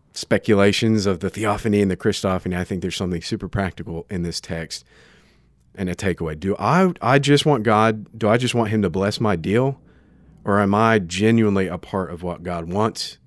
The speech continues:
to do, what he wants to do? They may be the same at face value, but one person's motives may not match up to that. A lot of times we do the right thing or what is,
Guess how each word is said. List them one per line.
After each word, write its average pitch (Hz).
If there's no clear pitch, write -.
to 90
do, 78
what -
he 131
wants 85
to -
do? 73
They 113
may 135
be 143
the 131
same 135
at 110
face 117
value, 98
but 92
one 101
person's 92
motives 90
may 87
not 82
match 87
up 101
to 82
that. 73
A -
lot 107
of 107
times 85
we 90
do 87
the 82
right 85
thing 85
or 82
what 87
is, 87